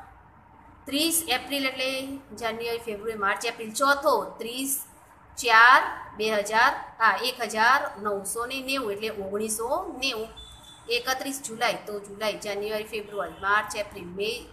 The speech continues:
જૂન, જુલાઈ, સાતમો મહિનો. એકત્રીસ સાત બે હજાર અગિયાર, બે હજાર એક. આ રીતે આપણે લખીશું, આ રીતે આપણે દાખલા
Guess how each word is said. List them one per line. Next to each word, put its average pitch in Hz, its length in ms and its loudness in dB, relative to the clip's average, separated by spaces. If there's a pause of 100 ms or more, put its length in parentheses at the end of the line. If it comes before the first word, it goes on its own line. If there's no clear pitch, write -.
(120)
જૂન, 202 420 -10
જુલાઈ, 220 300 -4
સાતમો 262 400 2
મહિનો. 208 180 -6 (440)
એકત્રીસ 262 880 0
સાત 226 420 6
બે 190 180 -2
હજાર 214 320 0
અગિયાર, 233 640 -2
બે 233 60 -10
હજાર 240 340 -2
એક. 262 420 -6
આ 226 80 4
રીતે 208 280 -4
આપણે 220 480 -6 (400)
લખીશું, 294 760 -2
આ 220 100 4
રીતે 208 240 -4
આપણે 208 200 -6
દાખલા 190 840 0